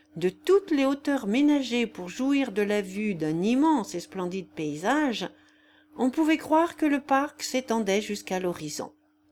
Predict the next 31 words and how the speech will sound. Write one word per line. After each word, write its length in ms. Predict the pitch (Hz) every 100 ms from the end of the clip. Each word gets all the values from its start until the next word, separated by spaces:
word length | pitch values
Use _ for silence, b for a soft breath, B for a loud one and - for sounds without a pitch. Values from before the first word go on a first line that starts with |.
| _ _ _ _ _ _ _ _ _ _ _
Voici 760 | - 208 285 311 - - 311 320
un 100 | 302
lieu 240 | 247 254
enchanté », 840 | 277 240 220 - 311 370 226 175 - _ _ _
dit 220 | 156 165 165
Émile, « 420 | 160 156 151 - _ _ b b b b b
et 120 | 226
il 180 | 277 262
suffit 380 | - 359 349 320
de 80 | 262
le 100 | 262
voir 460 | 247 330 359 262
pour 180 | - 247
être 220 | 247 -
certain 500 | 247 - 233 - 311
que 140 | 294 254
vous 240 | 247 226
êtes 180 | 233 202
un 120 | 214
grand 260 | 202 175 156
poète. » « 580 | 170 214 277 - - - _ _ _ _ _ _ _ _ _ b b 302 b b b b b b _ _
Il 260 | 262 269 269
y 100 | 277
a 60 |
beaucoup 440 | 269 254 285 - 302
de 120 | 240
grands 300 | 233 226 233
poètes 480 | 226 247 226 214 214
de 160 | 190
mon 200 | 208 208
espèce, » 760 | 208 208 - - 214 208 - -